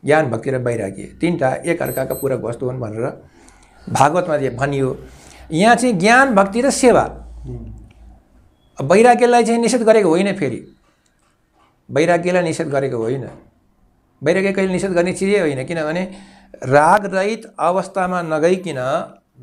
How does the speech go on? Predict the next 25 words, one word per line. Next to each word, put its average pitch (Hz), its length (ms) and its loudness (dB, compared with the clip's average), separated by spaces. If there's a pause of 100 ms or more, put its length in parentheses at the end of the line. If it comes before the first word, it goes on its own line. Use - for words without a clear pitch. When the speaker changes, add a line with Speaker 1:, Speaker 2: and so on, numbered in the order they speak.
(100)
Speaker 1:
रागरहित 170 600 -4
अवस्थामा 156 420 -4
नगइकन 147 640 -8 (480)
मन 156 560 -6
शुद्ध 165 260 -10
हुँदै 151 260 -4
हुँदैन, 135 360 -10 (1080)
मन 160 300 -4
पवित्र 160 260 -2
हुँदै 127 240 -6
हुँदैन, 135 420 -8 (240)
बिना 170 180 0
वैराग्य 147 440 4
मन 131 200 -2
पवित्र 123 340 -4
हुँदै 117 220 0
हुँदैन। 120 340 -4 (840)
त - 40 -10
त्यसैले 202 580 2 (240)
वैराग्य, 208 520 4
वैराग्य, 202 460 4
वैराग्य 196 400 4
भनेर 165 260 0
बढी 175 220 0
भनिएन। 147 420 0